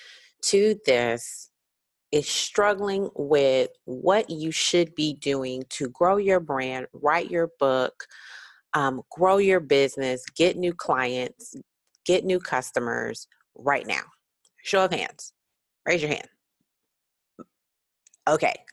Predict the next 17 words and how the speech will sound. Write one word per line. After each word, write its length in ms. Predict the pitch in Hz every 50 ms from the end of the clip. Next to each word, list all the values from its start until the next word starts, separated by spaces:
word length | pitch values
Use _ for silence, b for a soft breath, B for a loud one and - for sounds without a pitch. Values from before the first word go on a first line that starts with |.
| _ -
so 540 | - - 214 185 180 180 170 170 165 165 B B B B B B B B _
if 180 | 180 196 185
that 200 | 202 240 294 311
is 220 | 294 247 190 165 156
you, 440 | 151 143 135 131 127 127 131 135 - - _
then 720 | 143 139 139 165 160 165 160 156 156 151 151 151 147 151 b b b b _ _ _ _
you 260 | 151 151 170 202 214 208
have 600 | 196 180 180 180 185 190 196 196 190 196 196 - _
to 140 | - 220 202
listen 640 | 185 170 156 151 165 - - 151 147 147 147 147 - - _
to 160 | - - 139 - -
part 360 | - - - 156 170 185 180 - _ -
two 520 | - 185 156 143 139 135 135 131 131 135 B B B B B B _ _
of 500 | 135 139 139 139 139 135 135 131 127 131 - _
today's 680 | - 170 143 127 - - 147 139 139 139 139 135 - - -
episode. 580 | - - - - - 113 98 - 101 - -
So 300 | - 143 127 120 120 120